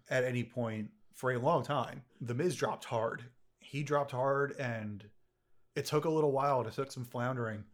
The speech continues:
But him being able to insert himself and grow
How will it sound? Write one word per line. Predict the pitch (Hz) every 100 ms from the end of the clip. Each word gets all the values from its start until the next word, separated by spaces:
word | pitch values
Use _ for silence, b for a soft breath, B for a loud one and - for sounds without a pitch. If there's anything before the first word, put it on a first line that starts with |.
| _ _ _ -
But | 131 123 107 - - _ _ _ - _ _ _ - - _ _ _
him | - - 147
being | 147 139
able | 139 123
to | 135 127
insert | 123 127 127
himself | 131 135 123
and | 123
grow | 107 117 113 117 117